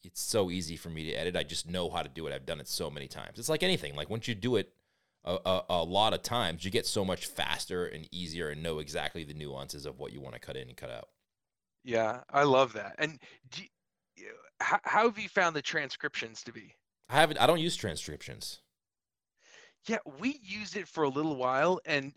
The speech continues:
Speaker 2: it just takes so much work to edit it.
Speaker 1: Yeah.
Speaker 2: I mean, it's like an additional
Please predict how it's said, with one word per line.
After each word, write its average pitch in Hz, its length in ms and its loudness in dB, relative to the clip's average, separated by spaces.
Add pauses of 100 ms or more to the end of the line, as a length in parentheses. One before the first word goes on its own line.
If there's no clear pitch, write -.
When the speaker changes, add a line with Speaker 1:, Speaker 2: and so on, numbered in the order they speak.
(140)
Speaker 2:
it 190 120 -4
just - 280 -2
takes - 360 0
so 156 880 6
much 135 320 0
work 123 340 2
to 120 140 -8
edit 113 280 -2
it. 113 120 -8 (160)
Speaker 1:
Yeah. 80 220 -2
Speaker 2:
I 170 80 8
mean, 196 180 -2
it's 208 240 4
like 220 200 8
an 185 60 0
additional 170 540 4